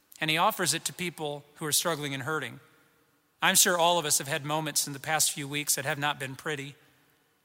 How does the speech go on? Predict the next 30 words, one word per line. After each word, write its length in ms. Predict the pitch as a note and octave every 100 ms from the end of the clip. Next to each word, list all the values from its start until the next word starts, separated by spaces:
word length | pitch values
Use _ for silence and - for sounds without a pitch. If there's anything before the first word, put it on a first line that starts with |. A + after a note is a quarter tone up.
| _ -
They've 100 | E3+
been 140 | E3
moments 320 | D#3 E3 E3
that 100 | D#3+
we've 200 | C#3+ E3
even 220 | D#3+ D#3
disappointed 580 | D3+ D#3 - - D#3+ D3
ourselves, 440 | C#3 B2 E3 D3+ B2+
become 300 | C3 D#3+ D#3
angry 360 | D3+ D#3 D#3
over 160 | D#3 D3+
something 440 | - D#3 D#3 D#3+ D3+ - - - _ _ _
that 180 | - C#3+
really 280 | D#3 D#3 D#3
doesn't 280 | D#3 D#3 D#3
matter, 400 | D3 D#3 E3+ D#3+ - _ _ _ _
become 340 | - D3+ D#3+ D3
sad, 560 | - D#3 D#3+ D#3+ E3+ E3 - -
become 320 | - F3 D3+
worried, 500 | C3 D3 E3 E3+ E3 - _ -
listen 320 | E3 - F3+
to 100 | F#3+
the 100 | E3+
news 440 | C#3+ D3+ D#3+ D#3
and 160 | C3+ C3+
wonder, 400 | D3 D3+ D#3 D#3 - - - _ _
"Where 260 | C3+ E3+ G#3
is 340 | - G#3 F3
my 160 | D#3 C3+
hope?" 400 | A#2 D#3 C3+ -